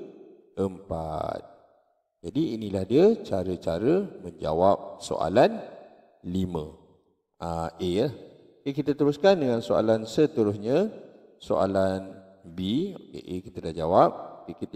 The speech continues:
lihat soalan B, yang mana soalan B dia kata, "Nyatakan nisbah jarak E F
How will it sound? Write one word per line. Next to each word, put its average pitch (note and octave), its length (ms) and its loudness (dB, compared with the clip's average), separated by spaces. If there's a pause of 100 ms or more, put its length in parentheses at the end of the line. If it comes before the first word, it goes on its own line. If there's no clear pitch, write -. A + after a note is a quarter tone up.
lihat G2+ 240 0
soalan F2+ 400 -2
B, C#3+ 400 0
yang G2 160 -2
mana G2 400 -2
soalan F#2 480 -2
B G2+ 240 -2
dia F2+ 160 -4
kata, A#2+ 400 4 (480)
"Nyatakan G#2+ 560 0
nisbah G#2 720 0
jarak F#2 560 -2
E C#3 320 -2
F A2+ 400 6